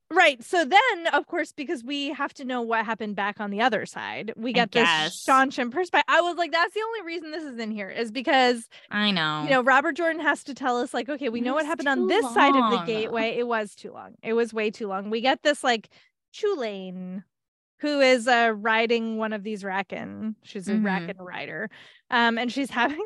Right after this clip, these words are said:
Speaker 1: this conversation with her fellow Rakken rider about, like, how they wanna retire
Speaker 2: These are
Speaker 1: and
Speaker 2: Rakken
Speaker 1: buy it
Speaker 2: riders.
Speaker 1: in, you know, just hanging out, Rakken riders.
Speaker 2: You know.
Speaker 1: Um, and
Speaker 2: Rakkening, riding.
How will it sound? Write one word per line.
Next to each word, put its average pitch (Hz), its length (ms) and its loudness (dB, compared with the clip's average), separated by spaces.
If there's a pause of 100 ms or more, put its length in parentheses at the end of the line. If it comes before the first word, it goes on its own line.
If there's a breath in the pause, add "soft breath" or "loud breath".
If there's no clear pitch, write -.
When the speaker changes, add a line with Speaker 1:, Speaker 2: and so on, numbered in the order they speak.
Speaker 1:
this 370 140 -16
conversation 262 880 -4
with 202 140 -4
her 220 160 -2
fellow 277 400 4
Rakken 214 400 -2
rider 220 180 0
about, 220 220 0
like, 226 120 -2
how 254 140 0
they 285 100 2
wanna 339 220 -4
retire 339 640 -4
Speaker 2:
These 427 80 0
are 247 220 4
Speaker 1:
and 214 160 6
Speaker 2:
Rakken 311 160 4
Speaker 1:
buy 302 140 4
it 339 100 6
Speaker 2:
riders. 349 240 4 (240)
Speaker 1:
in, 294 100 -10
you 370 160 -6
know, 247 500 2 (340 soft breath)
just 466 140 -8
hanging 370 320 -2
out, 262 360 2
Rakken 247 340 -6
riders. 233 560 -6 (140)
Speaker 2:
You 415 100 -8
know. 220 320 -4
Speaker 1:
Um, 240 1040 2 (160)
and 247 580 6
Speaker 2:
Rakkening, 240 320 2
riding. 220 560 2